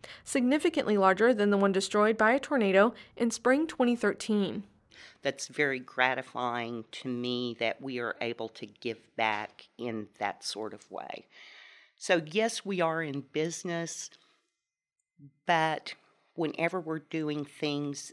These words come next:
Speaker 2: that are actually helping people, um, that gives me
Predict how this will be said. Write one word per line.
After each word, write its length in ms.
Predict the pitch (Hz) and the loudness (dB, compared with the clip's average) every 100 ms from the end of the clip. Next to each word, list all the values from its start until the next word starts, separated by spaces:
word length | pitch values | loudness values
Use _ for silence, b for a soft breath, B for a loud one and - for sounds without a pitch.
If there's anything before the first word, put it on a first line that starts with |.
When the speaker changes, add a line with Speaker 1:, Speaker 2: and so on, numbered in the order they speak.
| - | -6
Speaker 2:
that 320 | - 127 127 - | 0 0 0 -2
are 280 | 143 127 120 - | -2 0 -2 -4
actually 480 | 143 - - 120 - - | -8 -8 -10 -10 -12 -8
helping 420 | 135 139 156 156 | -8 -6 -10 -10
people, 640 | - 175 170 170 165 165 B B B B B - | -10 -10 -8 -6 -6 -10 B B B B B -2
um, 440 | 139 135 127 131 - B B B B _ _ _ _ - | 0 0 -4 -10 -14 B B B B _ _ _ _ -2
that 240 | 165 - | -2 -2
gives 380 | 151 135 - - | -6 -4 -8 -8
me 420 | 135 135 131 131 | -8 -6 -10 -14